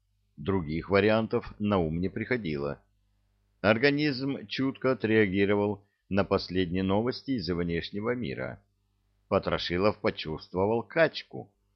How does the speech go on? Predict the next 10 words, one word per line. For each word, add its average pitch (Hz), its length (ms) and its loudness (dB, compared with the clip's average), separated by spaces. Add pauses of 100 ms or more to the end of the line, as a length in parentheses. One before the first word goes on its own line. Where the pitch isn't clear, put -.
(380)
Куда 90 360 4
и 92 80 2
зачем 80 480 -4
он 107 140 -2
плывет, 76 600 -2 (460)
по-прежнему 87 920 -2
оставалось 85 800 -4 (100)
тайной. 104 680 2 (600)
Его 80 800 2
замутило. 65 1000 -8